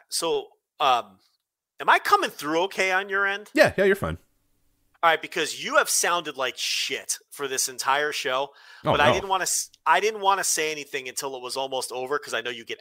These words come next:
Speaker 1: anxious and you're
Speaker 2: I
Speaker 1: gonna, like,
Speaker 2: do. Thank you.
Speaker 1: you're gonna wanna test all the equipment and all this
Speaker 2: <laughs>
Speaker 1: bullshit.
Speaker 2: I will.
Speaker 1: So I just figured if he thinks everything's okay and I sound good and it's all recording fine, then I don't really give a shit if you sound horrible on my end. So I just wanted to bring that up,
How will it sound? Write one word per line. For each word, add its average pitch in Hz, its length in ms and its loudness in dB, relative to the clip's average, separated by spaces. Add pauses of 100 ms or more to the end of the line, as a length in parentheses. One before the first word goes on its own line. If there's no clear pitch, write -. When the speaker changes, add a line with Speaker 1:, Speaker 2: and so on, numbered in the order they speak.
(100)
Speaker 1:
anxious 120 540 -4
and 101 140 -10
you're 107 120 -12
Speaker 2:
I 123 60 -4
Speaker 1:
gonna, 113 160 -6
like, 110 180 0
Speaker 2:
do. - 120 -10 (240)
Thank - 180 -6
you. 127 60 -8
Speaker 1:
you're 151 80 -4
gonna 180 140 2
wanna 170 200 6
test - 420 2
all 143 140 -2
the 143 100 -6
equipment 143 540 -8
and 123 100 2
all - 60 6
this - 240 0
Speaker 2:
<laughs> - 160 2
Speaker 1:
bullshit. 143 160 4
Speaker 2:
I - 60 4
will. 127 240 8 (500)
Speaker 1:
So 165 500 4
I 196 160 6
just 226 240 -2
figured 190 520 2 (540)
if 160 180 -4
he 254 320 -4
thinks 233 420 0
everything's 196 540 0
okay 156 400 2
and 139 100 0
I 147 140 2
sound 143 400 -4
good 135 260 -4
and 117 160 -8
it's 117 180 -8
all 147 160 -4
recording 131 480 -6
fine, 113 380 -6
then 117 100 -6
I 147 120 4
don't 151 120 -2
really 127 200 -6
give 123 180 -8
a 117 60 -10
shit 113 200 -8
if 110 120 -10
you 113 80 -10
sound 117 300 -4
horrible 110 420 -6
on 98 120 -6
my 98 180 -8
end. 85 180 -20
So - 200 -8
I 113 100 -2
just - 140 -4
wanted 127 180 -4
to 110 120 -20
bring 117 160 -6
that 107 160 -4
up, 104 160 -4